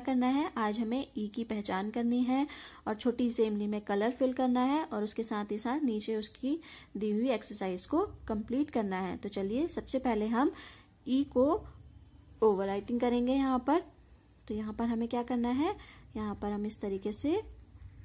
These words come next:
छोटी ई से इमली बना लेंगे, राइट?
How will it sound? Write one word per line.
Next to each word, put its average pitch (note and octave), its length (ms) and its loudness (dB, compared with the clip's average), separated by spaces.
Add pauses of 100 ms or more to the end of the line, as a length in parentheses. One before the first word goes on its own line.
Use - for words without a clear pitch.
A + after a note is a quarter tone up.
(360)
छोटी G3 420 -6
ई G3+ 40 -8
से D#4 280 0 (1200)
इमली G#3+ 460 4 (220)
बना F#3+ 240 -4
लेंगे, F#3 320 -6
राइट? F#4+ 340 2